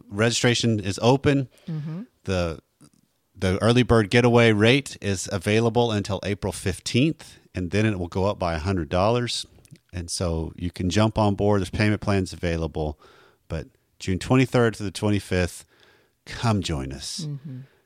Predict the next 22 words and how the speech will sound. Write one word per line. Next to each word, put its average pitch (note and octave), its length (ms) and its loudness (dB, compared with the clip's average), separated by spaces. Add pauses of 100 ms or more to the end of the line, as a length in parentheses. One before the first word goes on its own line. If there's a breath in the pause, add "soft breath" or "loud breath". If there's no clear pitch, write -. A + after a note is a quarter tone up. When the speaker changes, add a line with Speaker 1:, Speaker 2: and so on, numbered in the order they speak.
(140)
Speaker 1:
It's, - 220 -10
you F#2 160 -2
will E2+ 120 0
be D#2 260 -2 (100)
glad D#2+ 360 -2
that - 200 -10
you F2 60 -6
did. B1+ 340 -14 (100)
Speaker 2:
Yeah. - 140 -16 (500 loud breath)
Speaker 1:
Well, - 80 -20
coming D#3+ 220 6
up D3+ 120 4
on C#3+ 100 6
today's C3 360 2
regular A#2+ 400 2
free B2+ 300 0
version A#2 360 0
of G2+ 60 -4
Sexy - 280 0
Marriage G2+ 260 0
Radio F#2 520 0
are E2+ 420 -2